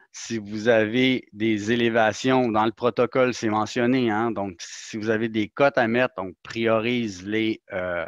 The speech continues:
les hauteurs, on essaie de pas faire chevaucher les cotes avec le texte, évidemment. Puis, euh, les cotes horizontales à proscrire, sauf si j'ai vraiment pas le choix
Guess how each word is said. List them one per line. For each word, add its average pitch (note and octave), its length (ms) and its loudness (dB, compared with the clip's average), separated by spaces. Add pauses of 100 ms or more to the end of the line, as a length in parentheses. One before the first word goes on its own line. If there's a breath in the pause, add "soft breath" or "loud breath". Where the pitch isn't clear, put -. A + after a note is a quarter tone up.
(120)
les A2 240 -4
hauteurs, A#2 680 2
on F#2 200 -4
essaie F2+ 340 -6
de F#2 160 -6
pas G2 240 -10
faire F#2 340 -2
chevaucher F2+ 720 -10
les E2+ 200 -8
cotes - 280 -4
avec E2+ 300 -8
le E2+ 100 -8
texte, - 520 -4
évidemment. G2+ 640 0 (1900 loud breath)
Puis, G2+ 460 -8
euh, F2+ 120 -6
les F2 180 -10
cotes C3 260 2
horizontales A2 880 2 (400)
à F#2+ 140 -6
proscrire, A#2 840 -2
sauf - 880 -2 (460)
si - 320 -10
j'ai A2 180 -2
vraiment G#2 480 -2
pas A2 180 -2
le G2+ 60 -2
choix G#2+ 540 -2